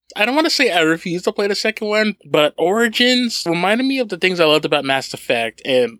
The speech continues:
being a total nerd, from the minute that game starts, it just puts you in this world.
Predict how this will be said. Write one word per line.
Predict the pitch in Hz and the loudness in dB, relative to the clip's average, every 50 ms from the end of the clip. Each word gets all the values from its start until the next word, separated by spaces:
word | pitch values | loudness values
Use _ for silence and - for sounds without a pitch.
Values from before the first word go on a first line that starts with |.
| _ _ _ _ 135 | _ _ _ _ 0
being | 135 160 175 190 | 2 2 4 4
a | 190 - | 2 0
total | - - 185 170 170 156 | 2 2 2 2 2 2
nerd, | 139 139 135 135 135 147 156 - _ _ _ _ _ _ _ _ | 2 2 2 2 2 0 0 -4 _ _ _ _ _ _ _ _
from | - - 160 | -4 -2 0
the | 139 | 2
minute | 139 151 180 214 214 | 2 0 0 0 0
that | 208 175 147 | 0 -2 0
game | 151 147 147 147 | 0 -2 -2 -2
starts, | 139 - - 147 135 131 120 - | -2 -2 0 2 2 2 2 0
it | - 147 | -2 -6
just | 131 143 151 - - | -6 -6 -8 -8 -2
puts | - 185 - - | -2 -2 -2 0
you | 226 220 | 0 2
in | 202 | 2
this | 196 185 - | 2 0 0
world. | 147 131 127 127 131 131 135 | 0 2 4 4 4 2 0